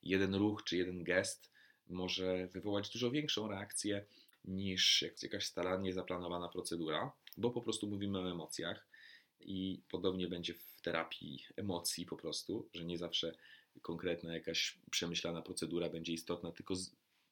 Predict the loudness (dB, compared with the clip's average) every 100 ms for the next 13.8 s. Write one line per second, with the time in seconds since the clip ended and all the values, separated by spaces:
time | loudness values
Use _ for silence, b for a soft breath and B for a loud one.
0 | _ _ -14 -8 -2 0 2 2 2 2
1 | 0 -2 0 2 2 0 -2 -2 -4 -4
2 | -2 -2 -4 -6 -8 -6 -6 -4 -4 -2
3 | 0 -2 -2 B B B 2 4 4 2
4 | 0 0 -2 -2 2 2 0 -6 -8 B
5 | B B _ -14 -8 -2 2 2 0 -2
6 | -4 -4 0 4 4 4 -2 -6 _ _
7 | _ -8 -6 -4 -4 -2 2 4 4 2
8 | 0 -2 -2 -4 -6 -4 -2 -2 -4 -6
9 | -8 -10 -6 -2 -2 -4 -6 -18 -12 -2
10 | 0 2 0 -4 B B B B -14 -10
11 | -4 -4 -2 -6 -6 -8 -8 -6 -6 -4
12 | -4 -6 -6 -6 -6 -6 B B -6 -2
13 | 0 0 2 4 2 2 0 0